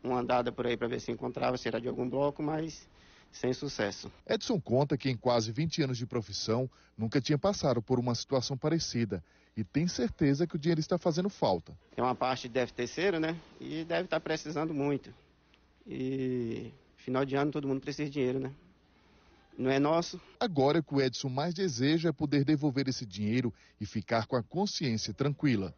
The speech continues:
Speaker 1: Porque se fosse eu que tivesse perdido, eu estaria preocupado e, cabeça, e, e assim, de fazer muita falta, né?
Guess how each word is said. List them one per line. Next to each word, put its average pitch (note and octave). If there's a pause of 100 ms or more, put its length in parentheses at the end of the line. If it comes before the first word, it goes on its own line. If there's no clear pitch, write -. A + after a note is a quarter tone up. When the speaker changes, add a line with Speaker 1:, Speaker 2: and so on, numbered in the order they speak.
(120)
Speaker 1:
Porque C3
se C#3+
fosse E3+
eu F#3+
que F#3
tivesse D#3+
perdido, E3
eu F#3+
estaria E3+
preocupado D#3+
e, F#3+
cabeça, F3+
e, E3+ (240)
e D3+
assim, E3+
de -
fazer D#3
muita F3
falta, A#2+
né? C3+